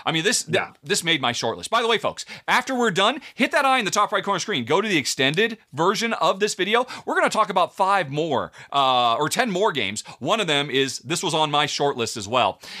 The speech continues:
Speaker 1: Um,
Speaker 2: Nice.
Speaker 1: yeah, I was reading through it to understand. It warns you, "Hey, for this next, uh, chapter of the mission, you're gonna need three winter clothes and a balled up pair of socks and a vacuum cleaner.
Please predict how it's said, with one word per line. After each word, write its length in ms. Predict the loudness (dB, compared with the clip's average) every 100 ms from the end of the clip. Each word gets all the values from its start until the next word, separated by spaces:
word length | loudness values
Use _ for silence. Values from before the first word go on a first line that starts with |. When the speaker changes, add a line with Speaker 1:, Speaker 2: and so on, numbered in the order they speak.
| -8 0
Speaker 1:
Um, 280 | 2 2 -2
Speaker 2:
Nice. 140 | -4
Speaker 1:
yeah, 180 | -2 0
I 60 | 0
was 100 | 0
reading 280 | -2 -2 -2
through 220 | -2 0
it 80 | 2
to 60 |
understand. 380 | 0 0 0 0 -2 -4
It 180 | -2 0
warns 300 | 2 0 2
you, 80 | 2
"Hey, 180 | 2 0
for 160 | -2
this 180 | -2 -2
next, 400 | -2 -2 -2 -2 0
uh, 120 | -2
chapter 320 | 2 0 0
of 60 | -2
the 80 |
mission, 320 | 0 0 -2 -4 -10 -6
you're 260 | 0 2
gonna 220 | 2 0 0
need 340 | 2 0 -2 _ _ _ _ _ -18
three 760 | -8 -2 2 2 2 2 -2 -8 _ _
winter 400 | -2 0 2 0
clothes 760 | 0 2 2 2 0 -6 -8 -8 _ _ _ _ 0
and 320 | 2 2 0
a 60 | 0
balled 300 | 2 2 2
up 160 | 0
pair 180 | 2 2
of 80 | 2
socks 480 | 2 0 -2 -4 -4 _ _ _ _ -8
and 240 | 0 2 4
a 40 |
vacuum 280 | 2 2 -2
cleaner. 300 | -2 -2 -4